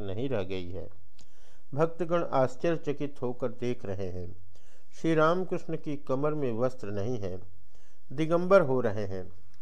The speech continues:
बालक की तरह पलंग पर बैठे सरक सरक कर बढ़ रहे हैं।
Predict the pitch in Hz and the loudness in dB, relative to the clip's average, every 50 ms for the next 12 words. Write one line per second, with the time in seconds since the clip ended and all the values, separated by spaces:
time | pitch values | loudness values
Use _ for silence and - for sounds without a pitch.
0 | - - - 110 120 123 135 147 151 151 151 151 147 139 127 - 131 127 127 123 | -2 -2 0 2 4 4 4 4 4 2 0 0 -2 -2 0 0 0 2 2 2
1 | 120 - - 127 131 139 147 147 143 - 120 110 104 104 117 117 117 117 - 135 | 0 0 0 0 0 0 0 0 0 -2 -2 -2 0 0 2 2 2 0 -2 0
2 | 131 135 131 147 - - - - - - - - - - - - - - - - | 0 0 0 -2 -2 -2 -2 -2 -2 -2 -2 -2 -2 -2 -2 -2 -2 -2 -2 -2
3 | - - - - - - - - 156 160 180 180 180 - - - 139 131 147 156 | -2 -2 -2 -2 -2 -2 0 2 4 4 4 4 2 0 0 2 4 4 4 2
4 | 151 - 151 135 120 104 113 117 117 127 123 104 98 104 92 90 92 87 90 92 | 2 2 2 2 2 2 0 0 0 0 -2 -2 0 -2 -2 -2 -2 -2 -2 -2
5 | - | -2